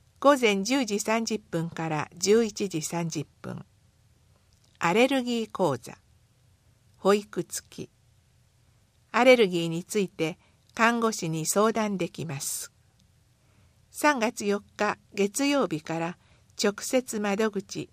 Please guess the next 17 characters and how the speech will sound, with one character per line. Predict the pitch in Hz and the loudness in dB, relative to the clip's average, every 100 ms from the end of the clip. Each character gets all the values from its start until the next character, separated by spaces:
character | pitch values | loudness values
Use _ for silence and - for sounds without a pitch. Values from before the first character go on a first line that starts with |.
| _ | _
ま | - 175 | -8 -4
た | 214 196 | -2 0
は | 156 151 | -2 0
電 | 185 226 | -2 -2
話 | 233 214 | -6 -4
で | 202 - | -4 -4
お | 156 | -6
申 | 156 165 - | -4 -4 -6
し | |
込 | - 165 | -6 -8
み | 160 | -8
く | 147 | -10
だ | 156 | -10
さ | - 143 | -10 -10
い。 | - _ _ _ _ _ _ _ _ _ _ _ | -10 _ _ _ _ _ _ _ _ _ _ _
定 | 220 226 220 | 0 2 2
員 | 202 185 | -2 -4